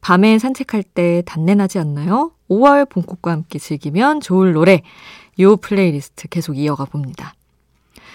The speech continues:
소녀시대 유나와 십 센치가 함께한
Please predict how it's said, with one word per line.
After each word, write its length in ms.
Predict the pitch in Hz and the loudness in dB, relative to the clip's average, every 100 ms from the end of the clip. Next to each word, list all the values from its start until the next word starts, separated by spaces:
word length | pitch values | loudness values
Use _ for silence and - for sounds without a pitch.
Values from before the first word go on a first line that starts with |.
| - _ | -20 _
소녀시대 680 | - 381 392 415 - 262 247 170 | 2 6 6 4 4 6 6 4
유나와 720 | 180 202 214 190 220 143 147 | 4 6 6 6 4 2 -6
십 240 | - 330 | -6 -6
센치가 420 | - 359 - - 185 | 0 0 0 -2 -2
함께한 580 | 160 - 151 151 254 | -2 -6 -6 -2 -4